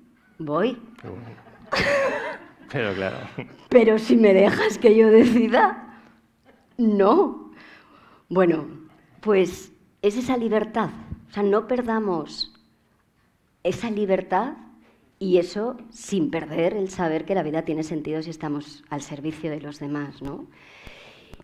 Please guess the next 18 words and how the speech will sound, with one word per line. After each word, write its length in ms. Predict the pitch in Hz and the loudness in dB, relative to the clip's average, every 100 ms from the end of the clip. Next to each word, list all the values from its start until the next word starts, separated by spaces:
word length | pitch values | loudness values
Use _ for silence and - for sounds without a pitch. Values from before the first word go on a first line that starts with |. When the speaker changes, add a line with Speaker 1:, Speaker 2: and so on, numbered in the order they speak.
| - | -6
Speaker 1:
Y, 840 | 226 226 202 190 170 156 147 151 | -2 0 0 0 2 2 2 0
y 60 | 170 | 2
entonces 260 | 190 220 254 | 4 4 4
me 80 | |
he 40 | 226 | 2
acordado 400 | 233 240 247 240 | 2 4 6 6
de 140 | 226 | 4
ella 280 | 240 233 262 | 4 6 4
de 120 | 294 | 4
nuevo, 440 | 202 233 254 247 - - - _ - - _ _ - | 0 -2 -2 -4 -6 -14 -20 _ -20 -20 _ _ -8
porque 320 | 202 175 185 | -6 -2 0
mi 140 | 170 | 2
madre 320 | 156 160 196 285 | 2 2 0 -2
me 180 | 254 | -2
decía 380 | 175 - 170 151 | -4 -6 -6 -4
eso, 340 | 180 - - 220 | -4 -8 -8 -4
es, 240 | 185 180 | -2 -4
"Esther, 460 | 170 - 202 240 | -10 -6 -4 -4